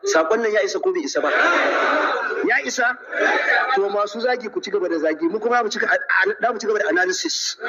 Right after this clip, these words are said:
Ka san ni nakan yi magana a dunkule, to in ka ji ta a dunkule batta. In ka zo Kano madan buɗa, ku zo haka muka yi da yan fim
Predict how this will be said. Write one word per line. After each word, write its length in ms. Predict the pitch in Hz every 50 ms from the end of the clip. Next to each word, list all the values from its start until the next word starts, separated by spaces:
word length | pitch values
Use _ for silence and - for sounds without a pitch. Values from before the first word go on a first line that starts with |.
| - - - 440 - - - - - - - - - - - - - - - - - - - 480 494 480 523 - 427 294 - 262 254 247 240 240 240
Ka 120 | 262 294 285
san 140 | 320 311
ni 80 | 311 320
nakan 220 | 320 320 320 302 285
yi 40 | 269
magana 300 | 254 247 247 247 240 -
a 60 | 190 170
dunkule, 460 | 175 165 330 320 320 311 339 - 339 - - - - - - - - - -
to 80 | 208 233
in 60 | 247
ka 100 | 269 254
ji 120 | 247 269
ta 100 | 269 214
a 40 | 190
dunkule 340 | 175 170 165 175 170 175 160
batta. 300 | 160 147 - - 165 151 - - - - _ - - - - - 196 - - - - - - - 185 180 - - 196 - 403 - 208 403 415 415 - 403 311
In 140 | 349 349 339
ka 120 | 359 349
zo 140 | 339 339 330 330
Kano 260 | - 339 339 320 320
madan 260 | 311 320 320 294 269
buɗa, 280 | - 240 - - - - - - - - - - - - - - - - - - - - 247 240 226 220 - - - - - - -
ku 120 | - 330 330
zo 80 | 349
haka 220 | 339 359 349 320 294
muka 160 | 320 311 302
yi 60 | 302
da 80 | 277 262
yan 200 | 269 262 262 262
fim 260 | - 285 285 285